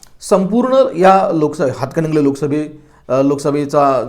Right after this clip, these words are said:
अ, जो मतदारसंघ आहे, <clears throat> या सगळ्याचा विचार न करता मी फक्त शावडीतला एक, अ, सामान्य नागरिक या दृष्टिकोनातनं मी, अ, या संदर्भामध्ये विचार करतो. या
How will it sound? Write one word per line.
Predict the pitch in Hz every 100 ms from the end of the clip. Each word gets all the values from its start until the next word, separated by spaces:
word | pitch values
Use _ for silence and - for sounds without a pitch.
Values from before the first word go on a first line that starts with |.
| 117
अ, | 113 127 127 120 120
जो | 120 135
मतदारसंघ | 139 131 165 - 156 131
आहे, | - - 311 247
<clears throat> | - - - - _ _ _ _ _
या | 175
सगळ्याचा | 202 180 202 247
विचार | 226 208 190
न | 180
करता | 143 - 113 - - _ -
मी | 196
फक्त | 202 165 220
शावडीतला | - 135 147 175 220 147 117 113 - _ -
एक, | 160 165
अ, | 147
सामान्य | 139 135 151 170
नागरिक | 143 127 143 139
या | 143
दृष्टिकोनातनं | 127 - 135 127 123 127
मी, | 135 123 - - -
अ, | 120 120
या | 120
संदर्भामध्ये | 127 127 117 113 113 113
विचार | 107 113
करतो. | 110 104 - - _ _ _ _
या | 208 247 285